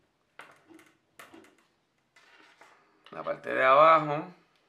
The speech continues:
Va el micrófono. Me está dando látigo. Lati-, me está dando latigazo. Y entonces, para concluir, este es el D J I adapter.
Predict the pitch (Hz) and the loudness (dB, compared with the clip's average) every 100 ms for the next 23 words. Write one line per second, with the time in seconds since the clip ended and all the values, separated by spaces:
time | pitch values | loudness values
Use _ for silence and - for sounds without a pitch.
0 | _ _ _ _ _ _ - _ _ _ | _ _ _ _ _ _ -20 _ _ _
1 | _ - _ _ _ - 123 113 123 - | _ -20 _ _ _ -16 -14 -12 -14 -8
2 | 135 151 151 147 143 143 - - _ _ | -2 -2 -2 -6 -6 -6 -8 -14 _ _
3 | _ _ _ _ _ _ - - _ _ | _ _ _ _ _ _ -18 -18 _ _
4 | _ - - _ _ _ _ - - _ | _ -18 -18 _ _ _ _ -20 -20 _
5 | _ 107 101 107 104 107 123 135 131 135 | _ -20 -16 -10 -8 -6 2 2 2 0
6 | 127 143 - - _ _ _ _ _ _ | -4 -6 -8 -20 _ _ _ _ _ _
7 | - 117 117 113 113 107 110 117 - 127 | -18 -12 -12 -12 -14 -12 -12 -12 -12 -10
8 | 127 135 131 139 151 _ _ _ _ _ | -4 -2 -4 -8 -20 _ _ _ _ _
9 | - 151 175 180 180 - 196 190 175 147 | -12 -4 -2 -2 -4 0 2 2 0 2
10 | 143 135 139 147 156 - 160 160 151 139 | 4 4 2 -4 -6 -10 -8 -4 -4 -4
11 | 127 127 135 139 131 127 131 131 131 131 | -6 -8 -6 -6 -6 -8 -10 -4 0 0
12 | 135 - _ _ _ _ _ _ _ _ | -2 -10 _ _ _ _ _ _ _ _
13 | _ _ _ _ _ _ _ _ _ - | _ _ _ _ _ _ _ _ _ -10
14 | 123 120 139 - - - 78 | -6 0 0 -2 -10 -14 -14